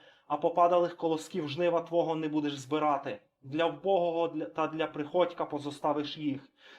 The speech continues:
Я Господь, Бог ваш. І промовив Господь до Мойсея, говорячи: "Промовляй до Ізраїлевих синів, говорячи: сьомого місяця, першого дня місяця, буде вам повний спочинок.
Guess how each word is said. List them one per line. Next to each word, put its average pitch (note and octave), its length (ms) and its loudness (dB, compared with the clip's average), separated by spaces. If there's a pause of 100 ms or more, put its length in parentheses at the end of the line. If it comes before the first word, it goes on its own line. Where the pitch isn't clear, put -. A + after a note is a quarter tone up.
Я D#3+ 160 4
Господь, F3 760 0 (440)
Бог D#3+ 320 2
ваш. - 420 -6 (840)
І F3+ 80 -6
промовив G3 420 0
Господь F#3+ 440 -2
до F3+ 100 0
Мойсея, E3+ 420 0
говорячи: D#3 640 0 (160)
"Промовляй E3+ 440 0
до F3 120 0
Ізраїлевих E3 640 0
синів, E3 360 -4
говорячи: C#3+ 640 0 (280)
сьомого F#3 460 -2
місяця, F#3 460 -6
першого E3 460 0
дня D#3 180 -2
місяця, E3 640 -4 (300)
буде E3 260 2
вам E3+ 220 2
повний E3+ 320 2
спочинок. D#3 680 -4